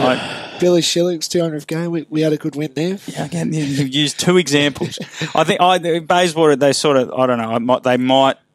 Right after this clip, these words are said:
Speaker 2: it wouldn't, it wouldn't surprise me if Montrose won comfortably 'cause Bayswater, like I said, there's two rounds left. They can't make finals. I think
Speaker 1: Mm.
Speaker 2: they finish with a trip to East Ringwood or something like that, or they host East Ringwood. I'm not, not
Speaker 1: Nah,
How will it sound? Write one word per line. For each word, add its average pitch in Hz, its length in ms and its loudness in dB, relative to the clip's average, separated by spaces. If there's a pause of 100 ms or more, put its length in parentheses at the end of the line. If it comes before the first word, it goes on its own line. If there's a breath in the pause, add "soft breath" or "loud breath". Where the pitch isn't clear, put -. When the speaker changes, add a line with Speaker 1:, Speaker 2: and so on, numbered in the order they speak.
Speaker 2:
it 135 120 -2
wouldn't, 156 240 -2
it 139 100 2
wouldn't 156 240 -2
surprise 131 280 2
me 123 40 -2
if 113 60 -4
Montrose 120 340 -2
won 117 140 -4
comfortably 120 360 -4
'cause 107 220 -8
Bayswater, 110 640 -2
like 110 160 -6
I - 20 -6
said, 104 140 -4
there's 107 100 -6
two - 220 -2
rounds 110 220 -2
left. 107 180 -6
They 107 40 -2
can't 107 280 -2
make 101 140 -8
finals. 101 580 -6 (840 loud breath)
I - 40 -10
think 113 160 -6
Speaker 1:
Mm. - 20 -10
Speaker 2:
they 110 100 0
finish 110 440 -6
with 113 120 -4
a 107 60 0
trip - 280 -4
to 107 140 -2
East 110 200 -4
Ringwood 110 320 -2
or 110 80 -2
something 113 300 -6
like 107 180 -4
that, 110 240 -2
or 107 200 -8
they 104 160 -4
host 110 300 -4
East 110 160 -6
Ringwood. 110 260 -2
I'm 107 120 -2
not, 107 200 -6
not 113 140 -4
Speaker 1:
Nah, 107 40 -4